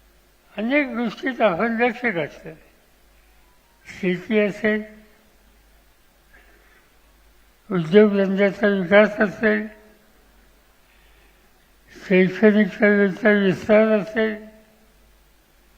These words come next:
सामाजिक संस्थेचा कार्यक्रम राबवायचा असेल, या प्रत्येक गोष्टीमध्ये राष्ट्रवादी कांग्रेस पक्षाच्या कार्यकर्त्यांनी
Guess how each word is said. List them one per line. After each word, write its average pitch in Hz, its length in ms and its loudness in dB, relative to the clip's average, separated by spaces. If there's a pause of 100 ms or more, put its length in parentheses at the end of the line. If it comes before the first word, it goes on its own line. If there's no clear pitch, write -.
(1120)
सामाजिक 190 640 -4
संस्थेचा 190 680 0
कार्यक्रम 196 640 2
राबवायचा 190 600 4
असेल, 208 420 -4 (2000)
या 226 180 6
प्रत्येक 233 540 2
गोष्टीमध्ये 175 720 -4 (1900)
राष्ट्रवादी 240 920 4
कांग्रेस 214 520 2
पक्षाच्या 208 540 0
कार्यकर्त्यांनी 190 960 -4